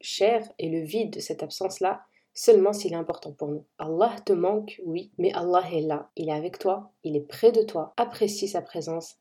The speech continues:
et sa compagnie. Et rappelle-toi que c'est lui qui t'a créé, que c'est lui qui sait ce qu'il y a dans ton cœur, c'est lui qui voit ton quotidien, tes galères, tes nuits blanches. Il t'a valorisé dans le Saint-Coran et il dit, «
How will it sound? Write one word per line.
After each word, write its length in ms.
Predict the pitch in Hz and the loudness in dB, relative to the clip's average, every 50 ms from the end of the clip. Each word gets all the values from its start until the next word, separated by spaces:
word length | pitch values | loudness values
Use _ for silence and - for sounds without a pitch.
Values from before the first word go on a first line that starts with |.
| _ - | _ -18
et 60 | - | -12
sa 140 | 151 - 165 | -10 -8 -6
compagnie. 440 | 147 160 156 151 151 147 143 127 - - - | -4 -4 -4 -2 -2 -4 -4 -6 -4 -2 0
Et 80 | 170 165 | 2 4
rappelle-toi 760 | 170 214 214 214 226 214 208 208 - 202 190 208 214 226 - - 214 | 4 4 8 8 8 6 6 4 2 2 2 2 0 -4 -10 -12 -8
que 80 | - 190 | -4 -4
c'est 160 | - - 190 | -4 -2 -2
lui 240 | 165 165 185 226 233 | -2 -2 -2 -2 -2
qui 120 | - 247 | -2 0
t'a 120 | 220 202 190 | 2 2 2
créé, 400 | 196 - - 156 147 147 147 - | 2 -2 -8 -6 -6 -6 -8 -8
que 300 | - - 170 165 160 - - | -6 -4 -4 -4 -4 -6 -10
c'est 220 | - - - 175 | -14 -8 -6 -6
lui 220 | 160 170 202 247 254 | -4 -2 -4 -4 -6
qui 100 | - 208 | -6 -8
sait 180 | - - 233 | -2 0 0
ce 120 | 220 - - | 0 0 -2
qu'il 100 | - 175 | -4 -2
y 80 | 175 | 0
a 60 | 175 170 | 0 0
dans 100 | 165 156 | -2 -4
ton 160 | - 151 147 | -6 -10 -6
cœur, 300 | - - 180 165 160 - | -4 -2 -2 -2 -4 -6
c'est 160 | - - 156 | -6 -6 -4
lui 200 | 151 165 190 202 | -4 -4 -6 -8
qui 160 | - - 165 | -10 -12 -14
voit 320 | 156 156 156 180 190 208 214 | -12 -2 4 6 6 6 6
ton 140 | 208 170 | 2 -4
quotidien, 540 | 147 - 160 151 - - 156 170 160 147 - - _ | -6 -6 -6 -6 -8 -6 -4 -2 -2 -2 -4 -8 _
tes 120 | - 180 151 | -4 0 2
galères, 460 | 156 180 175 175 165 160 - - - _ | 4 4 4 4 4 2 0 -4 -10 _
tes 140 | - - 180 | -2 0 4
nuits 160 | 180 185 190 | 6 6 6
blanches. 500 | 180 165 175 165 156 147 143 - - - _ | 6 4 2 0 -2 -2 -6 -12 -18 -14 _
Il 160 | - 190 180 | -10 -8 -2
t'a 160 | - 185 180 170 | 0 0 0 4
valorisé 680 | 165 190 208 214 214 202 202 202 190 180 170 190 185 175 | 8 10 10 12 12 10 10 6 4 2 4 4 4 4
dans 120 | 170 160 | 4 0
le 80 | 156 147 | -2 -4
Saint-Coran 640 | - - 165 156 - - 160 156 175 208 - - _ _ | -4 -6 -6 -6 -4 -4 -2 -2 -2 -2 -4 -8 _ _
et 120 | - 190 | 2 2
il 200 | 185 175 170 170 | 2 2 0 -4
dit, « 380 | 156 170 196 220 240 - - | -4 -2 -2 0 -2 -2 -6